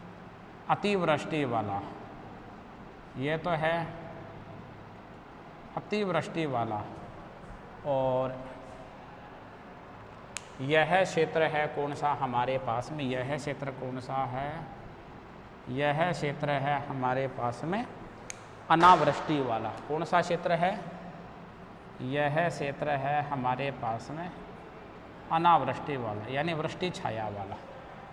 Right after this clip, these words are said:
अनावृष्टि वाला, जहाँ यहाँ बहुत अधिक वर्षा हो रही है या बहुत कम वर्षा होती है, ठीक है ना?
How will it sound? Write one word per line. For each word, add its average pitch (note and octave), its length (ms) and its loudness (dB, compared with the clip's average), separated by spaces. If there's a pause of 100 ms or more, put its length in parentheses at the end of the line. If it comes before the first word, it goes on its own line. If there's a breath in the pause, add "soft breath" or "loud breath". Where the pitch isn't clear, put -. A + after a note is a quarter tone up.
(120)
अनावृष्टि E3 600 8
वाला, A2+ 260 -4
जहाँ D3 300 0 (300)
यहाँ E3+ 340 6
बहुत D#3 300 6
अधिक A3 220 4
वर्षा A3 320 6
हो G#3 180 8
रही A3 160 2
है E3+ 360 4
या D#3+ 80 4
बहुत D3+ 460 0
कम F3 120 2
वर्षा D3 340 0
होती B2+ 440 -2
है, B2 80 0
ठीक G3 260 0
है F#3 80 2
ना? C3 160 2